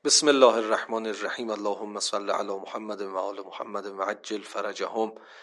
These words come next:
و لعن اعداءهم اجمعین. مدخل نهصد و شصت و دو، ما روی فی صفوان ابن یحیی که از اصحاب بزرگ اهل بیت است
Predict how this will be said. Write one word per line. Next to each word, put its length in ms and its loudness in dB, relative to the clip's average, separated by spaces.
و 60 10
لعن 320 10
اعداءهم 600 6
اجمعین. 560 -4
مدخل 420 2
نهصد 400 0
و 40 -2
شصت 400 0
و 40 -2
دو، 600 6
ما 220 2
روی 400 4
فی 140 -6
صفوان 680 2
ابن 180 -4
یحیی 640 4
که 120 2
از 80 0
اصحاب 380 -4
بزرگ 320 0
اهل 240 2
بیت 240 -4
است 280 0